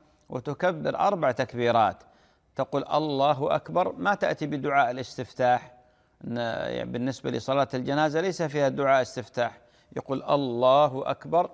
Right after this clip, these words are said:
أعوذ بالله السميع العليم من الشيطان الرجيم، بسم الله الرحمن الرحيم، الحمد لله"، ر-، الفاتحة، يقرأ الفاتحة، ثم يقول: "الله أكبر، اللهم صل على محمد وعلى آل محمد كما صليت على آل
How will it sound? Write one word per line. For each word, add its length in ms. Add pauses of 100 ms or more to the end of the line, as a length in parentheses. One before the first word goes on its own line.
(420)
أعوذ 300
بالله 560 (400)
السميع 440
العليم 340
من 100
الشيطان 540
الرجيم، 320
بسم 220
الله 220
الرحمن 300
الرحيم، 460 (340)
الحمد 320
لله"، 260
ر-، 140
الفاتحة، 520 (440)
يقرأ 120
الفاتحة، 300
ثم 100
يقول: 200 (120)
"الله 800
أكبر، 440 (800)
اللهم 340
صل 300
على 280
محمد 600
وعلى 480
آل 140
محمد 480
كما 280
صليت 460
على 480
آل 80